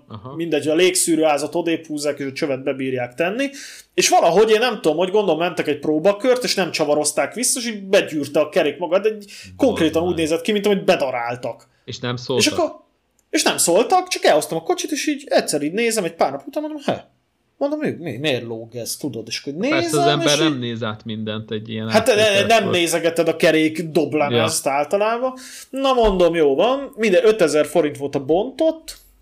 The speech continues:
Speaker 2: és akkor
Speaker 1: Ö.
Speaker 2: most, amikor visszamentem, mondom, gyerekek, történt egy ilyen eset,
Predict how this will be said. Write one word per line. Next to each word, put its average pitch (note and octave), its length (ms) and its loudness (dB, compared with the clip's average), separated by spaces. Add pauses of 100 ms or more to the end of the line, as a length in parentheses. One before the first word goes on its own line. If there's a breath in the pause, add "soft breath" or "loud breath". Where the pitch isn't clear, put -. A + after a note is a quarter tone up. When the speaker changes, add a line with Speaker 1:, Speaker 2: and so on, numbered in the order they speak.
(360)
Speaker 2:
és E3 120 0
akkor G#3 200 4
Speaker 1:
Ö. A3+ 60 6
Speaker 2:
most, G3 180 2
amikor E3 300 2
visszamentem, A3+ 540 2
mondom, F3 220 -4
gyerekek, C3+ 580 -4 (500 soft breath)
történt C3 520 -2
egy B2+ 200 -6
ilyen B2+ 220 -8
eset, A3+ 580 0